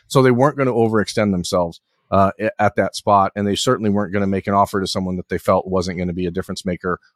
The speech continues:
early in his career, because that's what they need. A J, uh, A J Cornelius, the tr-,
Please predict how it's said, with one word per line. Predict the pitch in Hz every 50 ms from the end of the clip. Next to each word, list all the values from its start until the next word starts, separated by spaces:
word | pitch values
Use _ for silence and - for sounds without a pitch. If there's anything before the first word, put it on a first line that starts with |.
| _ _ _
early | - 117 117 117 107 107 101
in | 98 101
his | 98 92
career, | - - 101 104 113 110 104
because | 95 98 - 101 90
that's | 95 95 92 -
what | 98 87 -
they | - 85
need. | 85 87 101 110 101 85 80 - _ _ _ _ _ _ _ -
A | - 123 131
J, | 127 127 - -
uh, | 117 107 107 -
A | 117 123
J | 123 127 117
Cornelius, | - 120 113 113 113 113 110 110 110 - -
the | 107 98 95
tr-, | - - - 120